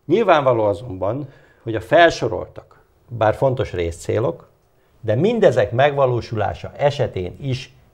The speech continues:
élhetünk fenntarthatatlan módon.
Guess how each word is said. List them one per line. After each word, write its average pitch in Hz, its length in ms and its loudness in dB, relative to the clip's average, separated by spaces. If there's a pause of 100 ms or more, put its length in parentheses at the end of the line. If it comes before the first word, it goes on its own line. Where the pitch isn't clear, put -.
élhetünk 120 680 0
fenntarthatatlan 98 1040 -6
módon. 87 520 -8